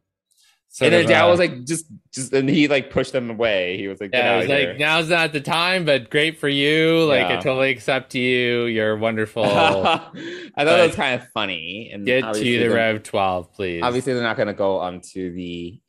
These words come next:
Speaker 2: um, you know, that particular soapbox, I think, for Prodigy, but I thought that that was a nice little Easter egg. And yeah, no, I mean, it was,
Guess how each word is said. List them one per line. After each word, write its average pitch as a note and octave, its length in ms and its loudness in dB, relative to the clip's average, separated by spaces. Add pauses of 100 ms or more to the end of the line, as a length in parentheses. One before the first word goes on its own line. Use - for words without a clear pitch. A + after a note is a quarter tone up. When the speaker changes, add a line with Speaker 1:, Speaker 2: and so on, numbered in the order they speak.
Speaker 2:
um, E2 400 -16
you G2 80 -8
know, F2+ 140 -8
that F2+ 180 -6
particular F2 300 -8
soapbox, D#2+ 520 -10
I D#2+ 80 -10
think, F2 220 -14
for E2+ 160 -10
Prodigy, E2 640 -12
but E2 320 -10
I F2+ 160 -16
thought F2+ 200 -10
that F2 160 -10
that E2+ 100 -10
was F2 240 -12
a E2+ 60 -14
nice F2 680 -16
little F2 240 -10
Easter E2+ 360 -14
egg. E2 360 -16 (1040)
And G#2 720 -2 (640)
yeah, A#3 460 0
no, A#3 180 -2
I E3+ 160 0
mean, G3+ 320 -8
it G#3+ 120 -4
was, A3 340 -4